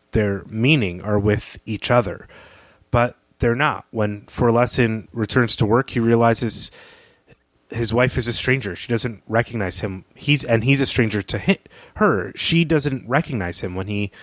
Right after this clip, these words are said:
comes home, and he spends more time with the people at work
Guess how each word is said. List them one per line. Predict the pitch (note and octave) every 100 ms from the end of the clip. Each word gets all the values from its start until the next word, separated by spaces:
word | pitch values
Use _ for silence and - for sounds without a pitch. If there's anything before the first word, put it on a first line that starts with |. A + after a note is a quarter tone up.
| - - -
comes | C3 A2+ -
home, | D#3 A#2+ F2 -
and | A2+ A2 A2 G#2 - - - -
he | - C#3+ C#3 C#3 - - _ _ - _ _ _ _ _ _
spends | B2+ - - D#3+ E3+ D3+
more | D3+ C#3
time | B2 B2 C#3 D#3 C#3 F#2+ F#2 G#2+
with | G#2 -
the | G2+ _ _ _
people | - B2 - G2
at | G#2
work | D3 C#3